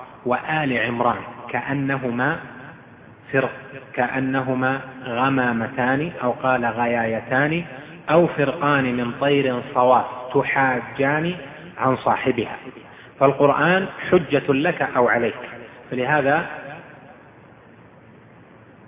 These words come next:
يعظم القرآن عند من عمل به، ويضعف القرآن عند من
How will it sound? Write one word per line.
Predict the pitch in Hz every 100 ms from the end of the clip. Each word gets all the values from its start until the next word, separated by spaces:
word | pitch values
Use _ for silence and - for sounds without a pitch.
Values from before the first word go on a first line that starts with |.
| - - - - - - -
يعظم | 143 143 143 143 147 175 - - - 170 - - - - - - - - - - - - - - -
القرآن | 139 139 135 127 131 139 160 170 - - - -
عند | 117 147 139
من | 131 131 151 170 123 139 156 165 - - - - - - - -
عمل | 113 135 131 120
به، | 127 113 110 - 127 117 - - - - - -
ويضعف | 123 131 185 175 160 143
القرآن | 139 131 131 117 127 135 160 165 127 139 123
عند | 131 135
من | 123 127 131